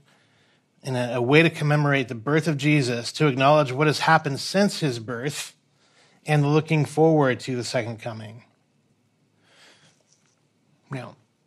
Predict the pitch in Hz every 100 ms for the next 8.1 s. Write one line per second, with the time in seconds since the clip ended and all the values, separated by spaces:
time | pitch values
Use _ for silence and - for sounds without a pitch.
0 | _ _ _ _ _ _ _ - 135 131
1 | 117 156 147 135 135 120 110 123 131 110
2 | 107 - _ _ _ _ _ - _ _
3 | - 117 - 165 180 139 110 117 107 110
4 | 113 - - - _ _ _ _ _ _
5 | _ _ 117 120 117 110 139 127 123 120
6 | 117 117 117 117 110 - 131 127 - -
7 | - 165 135 135 120 135 135 - 147 -
8 | -